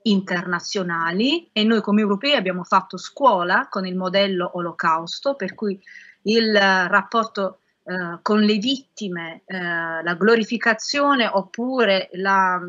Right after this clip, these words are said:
purificazione dal passato in questo senso, il ricordo delle vittime, l'accento solo sui diritti, la violazione dei diritti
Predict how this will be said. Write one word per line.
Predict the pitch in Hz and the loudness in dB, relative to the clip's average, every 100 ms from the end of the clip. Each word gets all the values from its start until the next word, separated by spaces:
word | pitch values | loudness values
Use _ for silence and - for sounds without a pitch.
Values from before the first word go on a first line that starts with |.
| 175 _ | -14 _
purificazione | 254 262 240 233 226 - 269 247 | -6 -6 -6 -2 -4 0 0 0
dal | 185 | -2
passato | 180 196 247 220 | -2 -2 0 -2
in | 190 | -6
questo | 180 196 - 190 | -6 -6 -6 -6
senso, | 220 208 170 - | -4 -4 -6 -10
il | 170 | -10
ricordo | 180 202 190 | -4 -2 0
delle | 185 190 180 | -2 -2 -2
vittime, | 208 208 - 180 170 | -4 -6 -8 -8 -2
l'accento | 175 - 220 202 214 | -2 -2 -4 -2 -4
solo | - 208 190 | -2 -4 -4
sui | 202 | -8
diritti, | 185 196 233 226 _ - 170 | -6 -2 -2 -2 _ -6 -4
la | 175 | -2
violazione | 190 202 - 202 | -2 -4 -4 -4
dei | 175 | -4
diritti | 165 185 185 - | -4 -2 -4 -8